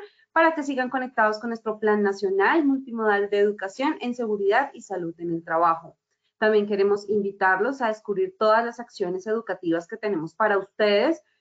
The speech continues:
en W W W punto posipedia talleres web punto com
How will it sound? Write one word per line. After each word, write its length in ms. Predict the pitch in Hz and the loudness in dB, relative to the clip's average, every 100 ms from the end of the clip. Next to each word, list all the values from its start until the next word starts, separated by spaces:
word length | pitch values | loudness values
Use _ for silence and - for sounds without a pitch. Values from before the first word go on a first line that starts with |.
| - | 0
en 160 | 226 220 | 2 2
W 240 | 233 247 208 | 0 0 2
W 360 | 185 180 196 | 2 4 4
W 260 | 269 302 285 | 2 0 -2
punto 320 | 262 262 220 | -4 -4 -4
posipedia 560 | 220 220 208 190 190 190 | -8 -10 -4 0 0 0
talleres 420 | 180 175 175 185 | -2 0 -2 0
web 300 | 254 254 - | 2 2 0
punto 340 | 190 190 196 196 | -6 -6 -6 0
com 360 | 277 277 302 | 4 4 2